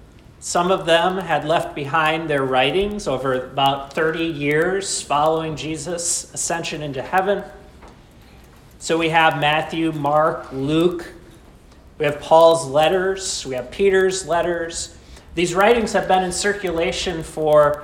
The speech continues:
several decades. The emperor of Rome, Domitian, has done his best to try to silence this message, threatening the apostles, imprisoning them,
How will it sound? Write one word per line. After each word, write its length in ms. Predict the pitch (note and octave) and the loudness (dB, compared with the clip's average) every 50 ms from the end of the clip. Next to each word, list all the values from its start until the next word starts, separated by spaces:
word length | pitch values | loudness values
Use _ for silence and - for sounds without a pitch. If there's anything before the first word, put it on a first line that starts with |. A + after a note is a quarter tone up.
| - - - | -14 -18 -14
several 440 | - - - G3+ G3 G3 G#3+ G#3 F#3 | -8 -4 0 2 2 4 4 2 2
decades. 840 | E3+ D#3 D#3+ D#3+ - - E3+ E3 F3 F3 - - - - - - - - - - - - - - - - - - - - - - - - - - - - - - - - - - - - - - - | 2 0 0 0 -2 -6 -8 -8 -8 -8 -6 -6 -6 -6 -6 -10 -20 -20 -20 -20 -20 -20 -20 -20 -20 -20 -20 -20 -20 -20 -20 -20 -20 -20 -20 -20 -20 -20 -20 -20 -20 -20 -20 -20 -20 -20 -20 -14 -4
The 140 | - E3+ F3+ | 0 0 2
emperor 640 | F3 G3 G#3 G3+ - G#3+ G#3 G3+ G3+ G3+ G3+ G3+ G3+ | 2 2 0 2 2 4 6 8 8 8 8 6 6
of 220 | E3 D#3+ C3+ C#3+ | 4 0 -2 -2
Rome, 480 | C#3+ D#3 E3 E3 F3 F#3+ G3 G3+ G3+ G3 | -2 2 2 4 4 4 4 2 0 0
Domitian, 960 | D#3 E3 D#3+ D#3 D#3 D3+ D3+ D#3 F3 F#3 - - - G#3+ G#3+ G#3+ A3+ - - - - - - - - - - - - - - - - - - - - | 0 0 0 0 -2 -4 -4 -2 -2 0 0 0 0 0 -2 -2 -6 -12 -16 -20 -20 -20 -20 -20 -20 -20 -20 -20 -20 -20 -20 -20 -20 -20 -16 -4 -4
has 160 | D3+ D3 C3+ | -2 -2 0
done 200 | F#3 F3 F3+ F#3 | 0 0 0 2
his 240 | F#3 F#3+ D#3+ D3 C#3 | 0 0 -2 -2 -4
best 600 | - D#3 D#3 F3+ G#3 G#3+ - - - - - - - - D#3 D3+ D3 D3 D3+ - - - - | -2 -2 0 0 0 -2 -2 -6 -8 -10 -12 -16 -18 -16 -14 -14 -14 -14 -16 -16 -18 -16 -12
to 160 | - C#3 C3 | -8 -8 -8
try 320 | C3 - - F#3 F3 E3+ | -8 -2 2 2 2 4
to 80 | D#3+ C3+ | 2 0
silence 840 | - - - - C#3 C#3 D#3 E3+ F#3+ G3 G#3+ G#3 - - - - - | -2 -4 -2 0 2 2 2 2 2 0 0 -2 -4 -6 -6 -6 -6
this 300 | - F3 F3+ F3 - - | -4 -4 -4 -4 -4 -4
message, 720 | D#3+ E3 F3+ F3+ - - G#3 G#3+ G#3+ - - - - - - - - - - - - - | -2 -2 -2 -2 -2 -4 -4 -4 -6 -10 -12 -14 -14 -16 -18 -20 -20 -20 -20 -20 -20 -20
threatening 600 | - - - - C#3+ D3 F3+ F#3+ F#3+ G3+ G#3+ G#3+ A3 | -20 -20 -14 -4 -2 -2 -2 0 -2 -2 -2 0 0
the 120 | G#3 G#3+ | 0 0
apostles, 840 | G#3 G#3 - G3+ F#3+ F#3+ G3 F#3+ - - G3 F#3+ F#3 F#3 F3+ - | -2 0 0 2 4 4 4 4 2 -2 -2 -2 -2 -2 -4 -6
imprisoning 680 | - C#3 C3 - - A3 A#3 G#3+ - G#3 G#3+ G#3 G3+ G3+ | -10 -12 -10 -4 0 2 2 2 0 -4 -6 -6 -4 -2
them, 260 | G3 F#3+ F#3+ G3 G3 | 0 2 2 2 2